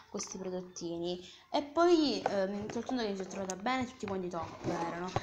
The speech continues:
E poi ho terminato questa cipria che mi è stata regalata l'anno scorso al compleanno. Questa qui era una cipria, eh,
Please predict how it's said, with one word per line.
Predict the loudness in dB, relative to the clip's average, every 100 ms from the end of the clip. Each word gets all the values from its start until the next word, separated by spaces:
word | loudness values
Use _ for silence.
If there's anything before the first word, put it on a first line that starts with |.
| 0
E | 0
poi | 4 4
ho | 4 2
terminato | -2 -2 0 -2 -2 0 0 0
questa | -4 -6 -8
cipria | 0 4 6
che | 4
mi | 2
è | -4
stata | -6 -4
regalata | -2 0 0 0
l'anno | -4 -6
scorso | -2 -2 -2
al | -4
compleanno. | -8 -4 0 0 -2 -2 2 2 0 -14 -20 -20 -20 _ -20 -16 -8 -6
Questa | -4 -2 -2
qui | 6 8 8 4 -10 0
era | 8 8
una | 8 4 2
cipria, | 2 4 4 4 6 8 8 4 2
eh, | 4 6 6 6 4 2 2 2 0